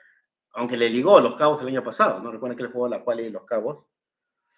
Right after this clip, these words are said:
Pero sí, bien extraño, ¿no? O sea, no es, no extraño, o sea, de hecho, él lo ha dicho que tiene un tema económico, porque si no, se hubiese inscrito a los M quince de Argentina, eh, Punta del Este,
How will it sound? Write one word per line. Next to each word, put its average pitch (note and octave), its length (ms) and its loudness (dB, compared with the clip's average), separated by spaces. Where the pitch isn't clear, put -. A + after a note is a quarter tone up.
Pero F#3 160 2
sí, F3+ 640 0
bien A#3+ 200 -4
extraño, A2+ 520 0
¿no? F3 460 -8
O B2 80 -8
sea, D3+ 340 4
no A#3 100 0
es, C4 160 2
no B3 120 -2
extraño, E3 500 2
o G#2 40 -6
sea, C#3+ 200 -2
de D3+ 200 -4
hecho, A3 400 0
él F#3 120 -10
lo G3 80 -2
ha F#3 40 2
dicho F3+ 540 -2
que C#3 180 -4
tiene F3 140 -6
un E3+ 60 -8
tema E3+ 160 -4
económico, A#2 580 -4
porque C3 280 -2
si C3+ 180 -8
no, G#3+ 160 -2
se C#3 120 -10
hubiese C#3 180 -8
inscrito C3+ 400 -2
a B2+ 40 2
los A2 180 -8
M A#2 200 -8
quince A#2+ 240 -10
de G#2+ 80 0
Argentina, C#3 1040 -6
eh, G#2+ 220 -4
Punta G#2 280 -4
del G2 180 2
Este, D3+ 840 0